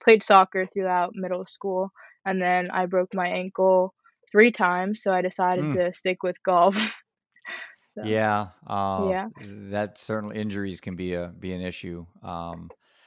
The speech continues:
Speaker 2: but so do you have brothers and sisters then?
Speaker 1: I do. I have a younger sister. She's a senior in high school. She plays lacrosse, and she's going to Ohio State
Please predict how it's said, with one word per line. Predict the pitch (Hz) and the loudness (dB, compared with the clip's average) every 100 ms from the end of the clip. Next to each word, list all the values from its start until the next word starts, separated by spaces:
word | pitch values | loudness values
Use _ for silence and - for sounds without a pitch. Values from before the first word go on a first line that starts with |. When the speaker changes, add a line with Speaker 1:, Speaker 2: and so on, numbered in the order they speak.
| _ - | _ 0
Speaker 2:
but | 123 120 - | 0 0 -8
so | - 135 120 | -2 0 0
do | 104 113 | -4 -2
you | 135 | 0
have | 139 | 2
brothers | 117 131 131 117 | 2 0 -2 -6
and | |
sisters | 104 123 - 135 110 | -8 -8 -6 -6 -6
then? | 135 160 170 _ _ _ _ - _ _ | -6 -8 -14 _ _ _ _ -20 _ _
Speaker 1:
I | 226 233 | 6 6
do. | 220 214 | 8 6
I | 190 202 | 6 4
have | 226 226 226 | 2 2 2
a | 220 | 0
younger | 202 196 208 | 0 -2 -6
sister. | 202 196 - 202 196 | -8 -12 -6 -4 -4
She's | - 202 196 | -4 -4 -2
a | 196 | -4
senior | - 196 190 190 | -2 -4 -2 -2
in | 185 | -2
high | 185 185 | -2 -4
school. | - 196 185 180 190 - | -6 -2 2 2 0 -6
She | - 202 | -4 0
plays | 214 208 196 | 4 4 4
lacrosse, | 185 - 180 175 - | 0 4 4 4 0
and | 185 | -8
she's | 190 185 | -8 -8
going | - 180 180 | -4 -4 -6
to | 180 | -8
Ohio | 185 196 208 | -6 -6 -8
State | - 208 220 | -8 -8 -8